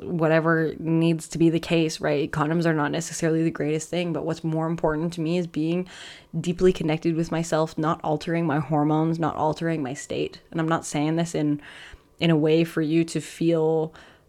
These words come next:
like you shouldn't be taking the birth control pill. If you are at a period and you're taking the birth control pill and that works for you, fucking go for it. I'm just telling you my, my thinking, my learnings, all of the things,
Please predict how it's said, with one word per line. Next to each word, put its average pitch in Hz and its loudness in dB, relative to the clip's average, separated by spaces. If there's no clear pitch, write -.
like 147 -2
you 151 -6
shouldn't 160 0
be 160 -2
taking 160 -2
the 147 -2
birth 151 -4
control 156 -4
pill. 151 -2
If 165 -2
you 185 2
are 170 4
at 147 -2
a 196 -2
period 202 2
and 160 -2
you're 175 0
taking 208 0
the 196 0
birth 175 -2
control 185 -2
pill 170 -2
and 165 -2
that 185 -2
works 170 -4
for - -2
you, 214 0
fucking 208 -2
go 180 4
for - 2
it. - -6
I'm 190 -2
just 214 -4
telling 175 0
you 165 -2
my, 82 -4
my 151 -2
thinking, 175 2
my 139 0
learnings, 165 2
all 147 0
of 139 -4
the 147 -8
things, 165 0